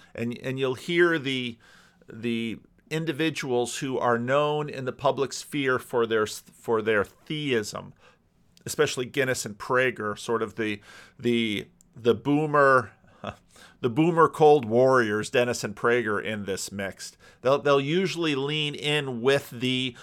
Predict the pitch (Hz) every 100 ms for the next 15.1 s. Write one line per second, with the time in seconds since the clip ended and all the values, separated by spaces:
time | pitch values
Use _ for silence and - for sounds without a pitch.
0 | - - 120 110 135 139 - 135 127 -
1 | - 160 143 127 - 135 123 131 123 117
2 | 120 117 117 113 - - - - 120 -
3 | 120 110 107 107 117 113 117 107 104 95
4 | - - - - - - _ - 190 208
5 | 202 185 170 143 139 131 - _ _ _
6 | _ _ _ _ _ 147 147 139 120 -
7 | _ 135 120 151 185 202 170 160 143 123
8 | 139 135 139 131 127 127 120 110 123 127
9 | 117 101 - 127 117 110 101 101 98 -
10 | 120 120 113 110 - - - - 143 120
11 | 107 107 101 _ _ _ - 104 104 104
12 | - - 107 101 101 98 104 101 95 104
13 | 95 95 - 104 95 101 101 98 98 -
14 | 98 - - 104 92 98 - 98 104 95
15 | 95